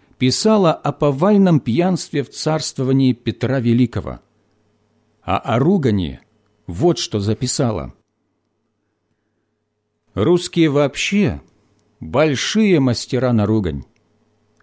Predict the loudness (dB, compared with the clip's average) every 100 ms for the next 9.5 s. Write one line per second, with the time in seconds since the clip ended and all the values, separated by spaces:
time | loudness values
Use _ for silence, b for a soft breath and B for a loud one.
0 | _ 0 0 0 -4 -6 -6 -6 -2 0
1 | 0 -2 -2 0 2 0 0 0 0 -4
2 | -6 -8 -8 -6 0 0 0 -8 _ _
3 | _ _ _ _ _ 2 2 2 2 4
4 | 4 0 -4 -6 -6 -10 -12 -20 _ _
5 | _ _ _ _ B B 0 4 4 4
6 | 2 0 0 0 0 0 0 0 -2 -10
7 | -12 _ _ _ _ _ _ b b -2
8 | 0 4 4 4 0 -4 -2 0 2 0
9 | 0 -4 -6 -14 -20